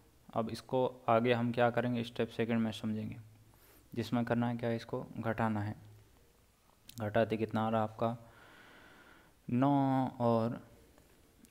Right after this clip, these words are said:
एक, ठीक है। अब चूंकि पॉइंट लगा रखा है तो हम इसके साथ ज़ीरो लिखेंगे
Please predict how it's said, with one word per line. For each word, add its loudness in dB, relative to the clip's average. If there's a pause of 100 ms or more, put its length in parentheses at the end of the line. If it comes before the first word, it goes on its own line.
(140)
एक, 2 (880)
ठीक 0
है। -4 (800)
अब 6
चूंकि 0
पॉइंट 2
लगा 6
रखा 2
है 6
तो -4
हम 2
इसके -4
साथ 0
ज़ीरो 0
लिखेंगे -8